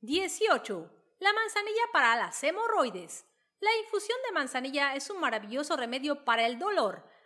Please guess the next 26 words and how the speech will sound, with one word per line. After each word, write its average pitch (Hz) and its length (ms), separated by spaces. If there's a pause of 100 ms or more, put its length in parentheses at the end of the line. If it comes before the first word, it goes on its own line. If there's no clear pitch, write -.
Alivia 440 560
y 330 40
refresca 269 580
tus - 280
hemorroides. 294 840 (380)
Básicamente, 349 1000
se 277 160
trata 320 320
de 285 80
tomar 262 320
un 302 80
baño 294 240
de 254 60
asiento 294 560
con 240 160
la 233 60
infusión 220 440
de 339 80
manzanilla, 269 600 (280)
incluyendo 392 1040
en 277 160
la 262 100
infusión 254 600
romero 285 640
y 381 200
orégano. 233 640